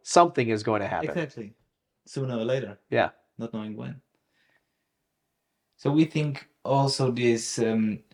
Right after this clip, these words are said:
Speaker 2: reward of the search behavior, um, can help a lot, uh, when you get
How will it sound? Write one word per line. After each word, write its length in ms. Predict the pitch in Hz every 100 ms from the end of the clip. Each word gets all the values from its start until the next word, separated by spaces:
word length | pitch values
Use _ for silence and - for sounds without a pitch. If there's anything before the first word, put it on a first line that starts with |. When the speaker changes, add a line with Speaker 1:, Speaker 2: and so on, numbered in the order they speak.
| - -
Speaker 2:
reward 460 | 104 113 120 127 117
of 100 | 113
the 100 | 113
search 340 | - 143 139
behavior, 600 | 117 110 104 101 107 110 - _ _ _ _
um, 440 | 107 107 101 107 135 _ _ _ _ _ _ _ -
can 140 | 120
help 240 | 117 117 113
a 40 |
lot, 400 | 113 123 - - - -
uh, 220 | 107 101
when 420 | 104 113 110 110 -
you 140 | 117
get 280 | 110 107 104